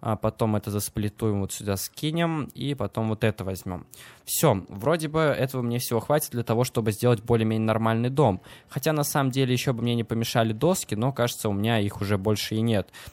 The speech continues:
Надо будет в следующий раз вылазку за деревом такую нормальную сделать и неплохо так обзавестись им. Окей, а, что делаем? Наверное, мы сейчас по-быстрому улучшим вот этот вот пол.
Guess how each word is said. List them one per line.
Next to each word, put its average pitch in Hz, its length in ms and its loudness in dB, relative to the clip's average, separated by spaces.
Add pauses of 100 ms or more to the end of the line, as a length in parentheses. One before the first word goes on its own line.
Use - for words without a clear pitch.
Надо 127 200 2
будет 123 260 2
в - 60 -4
следующий 117 400 0
раз 113 280 2
вылазку 117 440 -2
за 110 120 4
деревом 151 360 2
такую 110 320 -2
нормальную 101 500 2
сделать 98 380 -2
и 127 220 -2 (480)
неплохо 127 360 2
так 117 260 2
обзавестись 113 800 0
им. 87 140 -6 (140)
Окей, 143 500 2 (180)
а, 104 240 2
что 156 240 0
делаем? 131 460 2 (420)
Наверное, 143 460 4
мы 135 240 4
сейчас 120 500 2
по-быстрому 110 680 2
улучшим 110 440 0
вот 101 120 0
этот 104 220 0
вот 160 180 0
пол. 175 360 2